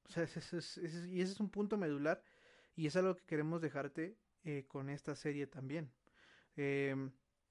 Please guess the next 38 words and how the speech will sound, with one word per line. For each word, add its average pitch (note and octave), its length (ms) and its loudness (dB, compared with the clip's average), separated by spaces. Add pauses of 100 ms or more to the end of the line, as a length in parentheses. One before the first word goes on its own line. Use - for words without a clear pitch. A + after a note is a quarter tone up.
(540)
antes F#3 240 2
de F3+ 80 4
que E3 80 0
nos D3+ 140 0
vayamos D#3+ 400 2
ya D#3+ 100 4
a E3 40 6
la E3 140 2
parte D#3+ 280 0
de C#3+ 60 -2
Tomás D3 400 -2
y D3+ 60 -6
todo D#3 220 2
ese E3+ 160 -2
rollo, D3+ 320 -2 (640)
quiero, D#3+ 360 4 (160)
eh, C#3 500 0
como C3+ 220 -4
les C3+ 160 -4
decía, D#3 460 2
una D#3+ 220 0
de D#3 80 2
las C#3+ 140 -2
partes, D#3+ 380 -4
de E3+ 80 -2
mis D3+ 120 -2
partes D3+ 280 -4
favoritas D3+ 500 -4
es D#3 140 -10
esta, E3 380 -4 (680)
donde D#3+ 220 2
Jesús F3 320 -2
tiene G3 220 4
ese G3+ 100 2
encuentro F#3 420 2
con C#3 200 -4
Pedro, D#3 440 4 (920)
¿no? D3+ 200 -6